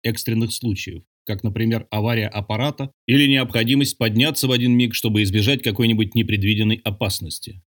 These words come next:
Мой способ подъёма и снижения воздушного шара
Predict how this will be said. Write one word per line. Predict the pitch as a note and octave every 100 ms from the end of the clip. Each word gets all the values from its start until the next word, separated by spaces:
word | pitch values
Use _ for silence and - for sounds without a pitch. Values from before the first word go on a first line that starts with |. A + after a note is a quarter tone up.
| _ _ _ -
Мой | C3 D#3
способ | - E3 D#3 -
подъёма | C#3 C#3 F3+ B2+ F2+
и | F2+
снижения | A2+ G#2+ C#3 C3 A#2
воздушного | G#2+ G#2 C3 A2+ G2+
шара | - D3+ C3 F2